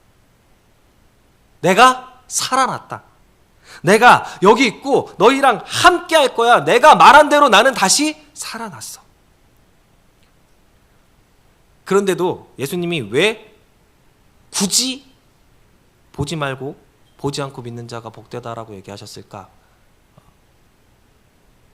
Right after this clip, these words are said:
뭐, 믿음에 대해서 이야기하는 걸 수도 있겠지만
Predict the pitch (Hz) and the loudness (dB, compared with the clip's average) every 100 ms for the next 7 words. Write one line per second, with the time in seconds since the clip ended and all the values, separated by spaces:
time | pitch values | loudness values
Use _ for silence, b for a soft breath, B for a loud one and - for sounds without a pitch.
0 | b b b _ 120 113 120 135 127 113 | b b b _ -18 -14 -10 -10 -10 -10
1 | 110 - 117 170 110 110 110 113 110 104 | -12 -12 -16 -16 -14 -12 -12 -14 -14 -18
2 | - 104 107 - 110 120 | -20 -20 -18 -18 -14 -14